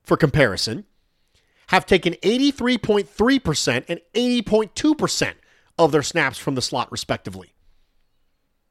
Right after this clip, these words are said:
So you can use Shakir from the slot as a wide receiver three, but the team is also clearly more comfortable having him play on the line of scrimmage versus the other two,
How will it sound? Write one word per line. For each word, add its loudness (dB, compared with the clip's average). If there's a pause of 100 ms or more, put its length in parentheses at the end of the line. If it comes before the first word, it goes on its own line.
(480)
So -2
you 0
can 0
use 8
Shakir 0
from 0
the 0
slot 2
as -4
a 0
wide 6
receiver -4
three, -6 (680)
but 0
the 0
team -2
is 0
also 6
clearly 0
more 2
comfortable -4 (200)
having 0
him 0
play 2
on 2
the 0
line 2
of -2
scrimmage 2 (120)
versus 0
the 4
other -2
two, 0